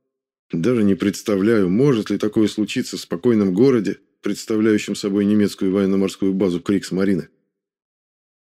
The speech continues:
Поезд подошёл через полчаса. Всё это время, время, что поезд шёл до столицы Третьего рейха, я не переставал думать о своём будущем. Точнее сказать, вновь и вновь задавался одним и тем же извечным вопросом:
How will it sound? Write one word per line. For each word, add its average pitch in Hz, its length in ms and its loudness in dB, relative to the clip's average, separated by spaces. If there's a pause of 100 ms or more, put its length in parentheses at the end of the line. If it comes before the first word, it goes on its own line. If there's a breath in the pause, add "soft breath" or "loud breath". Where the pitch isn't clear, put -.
(160)
Поезд 101 320 0
подошёл 87 380 -4
через 85 240 -6
полчаса. 85 600 -6 (540)
Всё - 180 -4
это 95 180 0
время, 107 440 2
время, 107 300 0
что - 160 -8
поезд 113 380 0
шёл 117 240 -2
до 98 100 -2
столицы 107 500 -2
Третьего 101 380 -2
рейха, 107 340 2
я 113 200 2
не 110 120 2
переставал 110 600 0
думать 107 280 2
о 98 60 -6
своём 104 360 -2
будущем. 95 420 -2 (340)
Точнее 104 360 -4
сказать, 107 400 0
вновь 107 360 0
и 110 60 2
вновь 104 300 0
задавался 95 480 -2
одним 113 260 0
и 104 60 0
тем 107 200 -2
же 98 140 0
извечным 98 460 0
вопросом: 98 500 -2